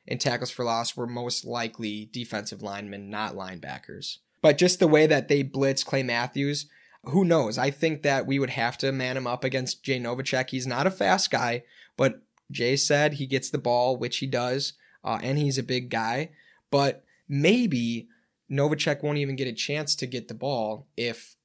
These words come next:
the Packers do what I think they will, which is bring the house almost every time.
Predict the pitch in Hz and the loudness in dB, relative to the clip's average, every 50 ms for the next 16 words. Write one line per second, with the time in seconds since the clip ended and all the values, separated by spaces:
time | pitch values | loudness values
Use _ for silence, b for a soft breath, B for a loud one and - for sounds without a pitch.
0 | _ _ - - - - 135 127 127 - 135 120 - - 123 117 110 113 107 107 | _ _ -12 -10 -4 -2 -2 -2 -2 -2 -4 -4 -4 -4 -4 -4 -4 -4 -6 -6
1 | - 117 110 110 110 101 101 98 101 92 90 92 - - 127 - 135 131 127 - | -6 -8 -10 -8 -8 -10 -8 -8 -10 -12 -12 -12 -10 -8 -6 -4 -4 -6 0 0
2 | 139 131 123 123 127 127 117 120 117 - - 117 120 117 117 113 - - 110 113 | 0 0 0 -4 -4 -4 -4 -2 -4 -4 -6 -6 -4 -4 -6 -6 -6 -6 -6 -4
3 | 110 110 107 - 101 82 80 92 - | -4 -6 -8 -8 -10 -10 -10 -16 -16